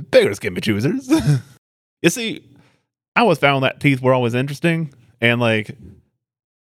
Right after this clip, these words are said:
some of them were a little bit, a little bit nasty. A little guy got little, little holes in them more so than they should, and so, uh, like, you gotta pull those ones out before they get, get bad. So,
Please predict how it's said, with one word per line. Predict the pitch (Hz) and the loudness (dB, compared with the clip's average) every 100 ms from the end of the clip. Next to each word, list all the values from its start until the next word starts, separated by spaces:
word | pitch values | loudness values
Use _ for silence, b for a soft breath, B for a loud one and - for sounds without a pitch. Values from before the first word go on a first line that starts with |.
| - | -20
some | - - 220 | -8 -4 0
of | |
them | 175 160 | 0 2
were | 147 | 0
a | 151 | 0
little | 156 | 2
bit, | 147 143 | 0 0
a | - 139 143 | -4 -6 0
little | 151 | 2
bit | 151 147 | 2 2
nasty. | 151 156 165 | 0 0 0
A | 156 | 0
little | 139 139 | 0 2
guy | 143 135 135 - | 2 0 -4 -2
got | 139 135 | 0 2
little, | 139 135 - | 2 0 -2
little | 135 143 | 0 2
holes | 131 143 147 | 2 0 0
in | 147 | -2
them | 151 156 | -2 0
more | 127 139 | 0 0
so | 135 135 | -2 -2
than | 135 | -2
they | 131 | 0
should, | 151 156 156 - - | 0 0 -2 -10 -2
and | 123 123 123 | 0 2 2
so, | 131 127 | 2 2
uh, | 123 120 117 | 0 -2 -6
like, | 113 120 113 | 0 0 0
you | 131 | 0
gotta | 139 135 | 0 0
pull | 147 | 0
those | 135 151 | 0 0
ones | 131 110 | 0 0
out | 123 | 0
before | 120 117 117 | 0 0 0
they | |
get, | 117 117 - B B _ - | 0 -2 -4 B B _ -4
get | 110 | 0
bad. | 110 117 123 - _ _ _ _ _ _ _ _ _ _ - | 0 0 -2 -8 _ _ _ _ _ _ _ _ _ _ -2
So, | 110 104 101 | 0 0 -2